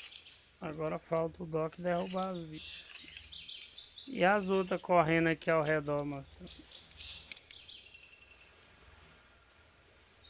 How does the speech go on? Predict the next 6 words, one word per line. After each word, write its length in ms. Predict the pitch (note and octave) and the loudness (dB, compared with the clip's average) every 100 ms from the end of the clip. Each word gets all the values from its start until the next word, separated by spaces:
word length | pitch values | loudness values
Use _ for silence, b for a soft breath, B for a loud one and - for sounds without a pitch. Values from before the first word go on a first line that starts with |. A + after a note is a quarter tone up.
| - | -8
Mas 260 | D#3 D3 | -6 -6
eu 60 | C#3 | -4
quero 260 | D3 C#3+ C#3 | -2 0 0
ver 180 | C#3 | 0
essa 220 | D#3 - G3 | -2 -4 -4
daqui. 1040 | G#3+ A#3+ - - D#3 C#3 C#3+ C#3+ C#3+ D3 | -4 -4 -8 -8 -6 -4 -4 -4 -6 -6